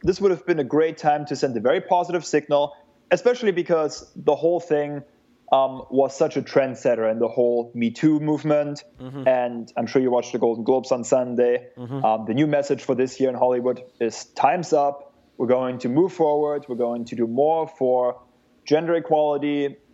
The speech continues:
Speaker 1: in terms of the pay gap, as you mentioned, um, and opportunities in movies in general.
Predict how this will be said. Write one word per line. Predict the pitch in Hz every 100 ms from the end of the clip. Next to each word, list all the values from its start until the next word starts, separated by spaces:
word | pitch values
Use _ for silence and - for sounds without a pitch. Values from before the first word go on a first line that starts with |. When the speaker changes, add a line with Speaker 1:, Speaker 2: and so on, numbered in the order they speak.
| - -
Speaker 1:
in | 117
terms | 113 117 113
of | 104
the | 113
pay | 185 190
gap, | 185 170
as | 156
you |
mentioned, | 160 156 147 160 147 147 143 - -
um, | 117 113 113 107
and | 113
opportunities | 127 120 107 135 123 123 117
in | 120
movies | 120 120 117
in | 104
general. | 135 160 165 165 165